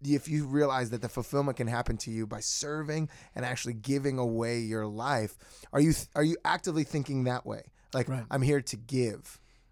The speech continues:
Speaker 1: my
Speaker 2: Yeah.
Speaker 1: life to people and those around me." Different paradigm.
Speaker 2: Totally.
Speaker 1: Different
Speaker 2: And
Speaker 1: paradigm.
Speaker 2: and, you know, in, in Philippians two, the great, um, hymn about how Jesus, being in the very nature God, did not consider
Speaker 1: Right.
Speaker 2: equality with God something to be grasped, but rather made
Speaker 1: Mm-hmm.
Speaker 2: himself nothing.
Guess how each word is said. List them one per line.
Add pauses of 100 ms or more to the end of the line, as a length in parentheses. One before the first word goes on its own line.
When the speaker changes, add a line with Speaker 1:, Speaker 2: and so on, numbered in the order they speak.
(160)
Speaker 1:
my
Speaker 2:
Yeah.
Speaker 1:
life
to
people
and
those
around
me." (420)
Different
paradigm. (340)
Speaker 2:
Totally.
Speaker 1:
Different
Speaker 2:
And
Speaker 1:
paradigm. (220)
Speaker 2:
and,
you
know,
in,
in
Philippians
two,
the
great, (200)
um, (160)
hymn
about
how
Jesus,
being
in
the
very
nature
God,
did
not
consider
Speaker 1:
Right.
Speaker 2:
equality
with
God
something
to
be
grasped,
but
rather
made
Speaker 1:
Mm-hmm.
Speaker 2:
himself
nothing.